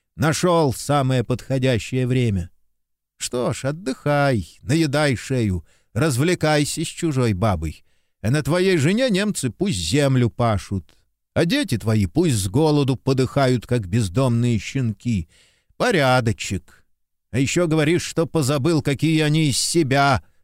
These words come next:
твои дети. Нехитро забыть, если вся твоя забота только о своей шкуре. Да ты морду не вороти, слушай.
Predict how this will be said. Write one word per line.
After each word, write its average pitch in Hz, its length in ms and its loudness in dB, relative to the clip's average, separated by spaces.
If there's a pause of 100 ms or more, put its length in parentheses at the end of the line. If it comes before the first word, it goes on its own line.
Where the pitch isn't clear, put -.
твои 139 380 0
дети. 107 640 -2 (580)
Нехитро 226 680 0
забыть, 190 440 0
если 156 360 0
вся 156 280 0
твоя 147 300 0
забота 135 480 0
только 123 360 0
о 117 40 0
своей 117 380 0
шкуре. 82 520 -8 (260)
Да 180 100 2
ты 254 160 -4
морду 226 420 0
не 175 140 2
вороти, 208 520 -2
слушай. 104 800 -6